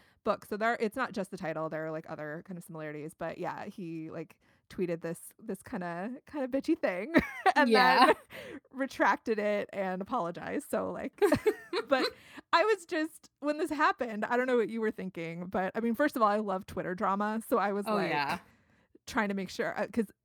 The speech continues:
Speaker 1: Riley, I think, deleted the original tweet, and then pe-, people were sharing screenshots, and, like, you know, you can find the Twitter drama if you look hard enough. But I was just kinda like, "Isn't it funny that these two men think they own the concept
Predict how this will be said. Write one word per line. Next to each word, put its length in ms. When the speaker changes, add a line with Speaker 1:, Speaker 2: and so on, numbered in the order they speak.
Speaker 1:
Riley, 400
I 40
think, 200
deleted 340
the 80
original 480
tweet, 340
and 140
then 120
pe-, 100
people 260
were 140
sharing 260
screenshots, 720
and, 80
like, 200
you 100
know, 100
you 100
can 140
find 180
the 60
Twitter 220
drama 280
if 140
you 80
look 240
hard 260
enough. 340
But 80
I 80
was 140
just 100
kinda 220
like, 180
"Isn't 120
it 60
funny 380
that 160
these 320
two 300
men 840
think 160
they 160
own 280
the 80
concept 720